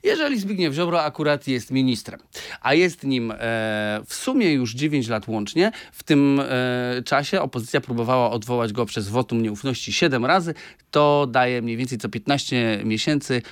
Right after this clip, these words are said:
kolejne wotum nieufności wobec Zbigniewa Ziobry. Efekt?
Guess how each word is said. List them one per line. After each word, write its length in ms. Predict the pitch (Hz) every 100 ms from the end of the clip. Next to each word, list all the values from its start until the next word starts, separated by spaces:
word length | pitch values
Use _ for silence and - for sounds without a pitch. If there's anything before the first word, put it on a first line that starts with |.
| -
kolejne 360 | 208 165 156
wotum 320 | 127 123 135 123
nieufności 540 | 107 107 104 - 120
wobec 380 | 104 98 104 -
Zbigniewa 560 | - 104 101 95 95 95 - - -
Ziobry. 360 | 101 113 95 - - - _ _
Efekt? 480 | 135 151 226 - -